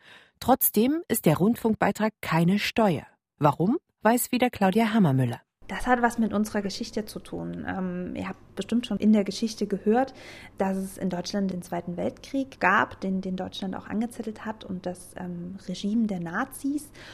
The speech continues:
Speaker 2: Und, äh, da war es so, dass da ganz viel Propaganda betrieben wurde und ja, dass die Medien gelenkt werden konnten, ähm, weil der Staat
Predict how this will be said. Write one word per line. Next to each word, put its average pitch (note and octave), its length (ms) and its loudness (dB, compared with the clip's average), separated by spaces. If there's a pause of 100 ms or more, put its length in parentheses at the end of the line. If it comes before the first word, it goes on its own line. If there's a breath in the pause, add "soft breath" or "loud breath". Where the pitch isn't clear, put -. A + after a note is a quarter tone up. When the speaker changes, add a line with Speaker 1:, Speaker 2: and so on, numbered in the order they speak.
(240 loud breath)
Speaker 2:
Und, G#3 480 2
äh, E3+ 120 2
da F#3 160 0
war G#3 120 2
es G3+ 100 -10
so, A3+ 100 -2
dass A3 200 -2
da F#3 80 -6
ganz F#3+ 180 -4
viel G#3+ 140 -4
Propaganda G3 640 -2
betrieben F#3 560 -4
wurde F#3+ 320 -2
und F3+ 300 -6 (520 loud breath)
ja, G3 200 6
dass F#3 160 -6
die G#3 80 4
Medien A3+ 500 4
gelenkt G3+ 560 4
werden F3 320 0
konnten, F#3+ 640 -2
ähm, G3 380 2
weil F3+ 280 4
der G#3 140 -2
Staat - 600 0